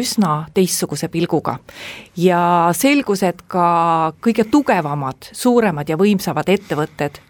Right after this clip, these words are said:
vajavad siis, kui mingi tõrge on, vajavad riigipoolset tuge. Üks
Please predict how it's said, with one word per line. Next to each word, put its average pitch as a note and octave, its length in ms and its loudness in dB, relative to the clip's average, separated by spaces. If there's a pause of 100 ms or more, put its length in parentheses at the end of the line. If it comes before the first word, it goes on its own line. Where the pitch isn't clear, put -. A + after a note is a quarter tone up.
vajavad F#3 480 0
siis, G3 320 0
kui D#3 320 -2
mingi A3 320 2
tõrge F#3 400 0
on, C#3+ 220 -4 (460)
vajavad E3+ 580 -2 (220)
riigipoolset F3 760 -2
tuge. E3 260 0 (1120)
Üks - 460 -2